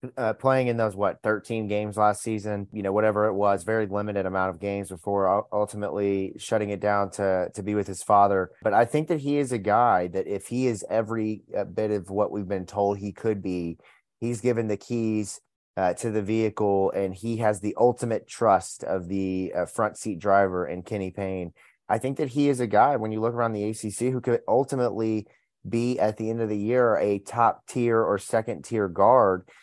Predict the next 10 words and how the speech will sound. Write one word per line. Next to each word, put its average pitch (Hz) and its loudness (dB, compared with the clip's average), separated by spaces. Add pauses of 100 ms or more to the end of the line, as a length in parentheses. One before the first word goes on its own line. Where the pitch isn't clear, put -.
(160)
You 113 -2
know, 107 2
when 110 -2
you 107 -4
look 123 -4
at 117 -4
that 104 0
conversation, 107 0
it's 98 -6
really, 110 2